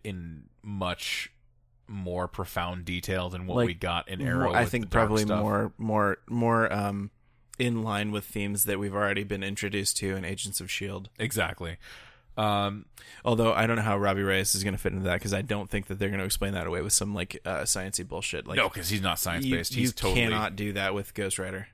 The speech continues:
Speaker 1: Yeah, he's, he, you can't. And I, th-, which I think is a bold step for the s-, uh, for the show, I think. Uh, but I'm okay with that because once they started with the Inhuman stuff,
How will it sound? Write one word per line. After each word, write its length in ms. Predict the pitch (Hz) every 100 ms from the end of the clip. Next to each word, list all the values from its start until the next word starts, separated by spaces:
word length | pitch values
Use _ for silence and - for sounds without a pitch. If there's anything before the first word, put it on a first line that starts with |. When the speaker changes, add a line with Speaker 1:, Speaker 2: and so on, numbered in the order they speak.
| -
Speaker 1:
Yeah, 200 | 92 87
he's, 280 | 95 95 -
he, 160 | 95 87
you 200 | 82 92
can't. 340 | - 85 82 -
And 180 | 101 101
I, 80 |
th-, 100 | 113 - - - - - -
which 160 | 127 143
I 60 |
think 260 | - 160 165
is 60 |
a 60 | 113
bold 300 | 92 90 90
step 240 | - 98
for 60 | -
the 80 | 98
s-, 220 | - - 67 -
uh, 180 | 90 -
for 100 | -
the 100 | 85
show, 360 | - 127 113 -
I 80 | 95
think. 240 | 110 95 - -
Uh, 300 | 98 95 92 87 - - - - _ - -
but 220 | 135 - - - - - - - - -
I'm 160 | 110 120
okay 260 | - -
with 160 | 143 127
that 160 | 110 98
because 240 | 101 101
once 220 | 113 127
they 100 | 127
started 380 | 113 - 110 110
with 100 | 107
the 120 | 101
Inhuman 400 | 90 95 104 110
stuff, 520 | 113 - 135 143 -